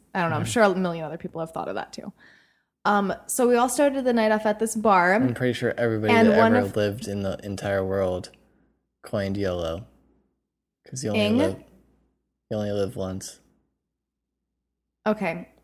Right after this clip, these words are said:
Speaker 1: So then <laughs> at this bar that we're at, at
Speaker 2: <laughs>
Speaker 1: Yolo's, they have an open mic.
Speaker 2: Every person that
Speaker 1: And a
Speaker 2: ever
Speaker 1: bunch
Speaker 2: lived.
Speaker 1: of our crew people were going up and singing, and it was amazing. And someone gave a shout out to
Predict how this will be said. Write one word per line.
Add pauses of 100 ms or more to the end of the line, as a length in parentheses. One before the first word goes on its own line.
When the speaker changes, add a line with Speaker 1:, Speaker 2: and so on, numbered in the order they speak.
(140)
Speaker 1:
So
then (200)
<laughs>
at
this
bar
that
we're
at, (160)
at
Speaker 2:
<laughs>
Speaker 1:
Yolo's, (300)
they
have
an
open
mic.
Speaker 2:
Every
person
that
Speaker 1:
And
a
Speaker 2:
ever
Speaker 1:
bunch
Speaker 2:
lived.
Speaker 1:
of
our
crew
people
were
going
up
and
singing, (480)
and
it
was
amazing.
And
someone
gave
a
shout
out
to